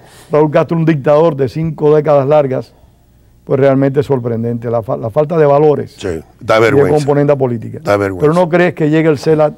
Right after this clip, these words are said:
Speaker 1: a mayores? ¿Tú crees que
Speaker 2: No, no, eso muere solo. Acuérdate que todo lo que ha hecho Chávez, todo, son dos, dos puntos. Por eso quiero, no difiero lo que dice José,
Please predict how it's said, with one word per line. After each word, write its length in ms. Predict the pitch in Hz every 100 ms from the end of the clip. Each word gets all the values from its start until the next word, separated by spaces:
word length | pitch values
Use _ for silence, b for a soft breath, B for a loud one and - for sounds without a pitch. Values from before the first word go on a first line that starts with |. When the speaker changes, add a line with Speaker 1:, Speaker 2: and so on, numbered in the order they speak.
| -
Speaker 1:
a 60 | 127
mayores? 480 | 127 147 160 156
¿Tú 100 | - 131
crees 200 | 139 -
que 100 | 131
Speaker 2:
No, 300 | 117 90 - -
no, 200 | 120 104
eso 160 | 95 110
muere 260 | 110 107
solo. 340 | - 104 95 - b b b
Acuérdate 460 | 113 143 127 131
que 220 | - 98 - - 127 -
todo 220 | 135 131
lo 140 | 113
que 120 | -
ha 40 | 104
hecho 180 | 101 104
Chávez, 400 | - 110 87 - _ b b b b b _ -
todo, 400 | 110 98 - _ _ _ _ -
son 320 | - 101 107
dos, 160 | - - _
dos 220 | 131 107
puntos. 540 | - 120 107 95 - 78 _ _ _
Por 100 | -
eso 160 | - 101
quiero, 260 | - 104 - _
no 240 | 117 120
difiero 360 | 139 131 123 123
lo 100 | 120
que 80 | 101
dice 160 | 101
José, 360 | 117 117 104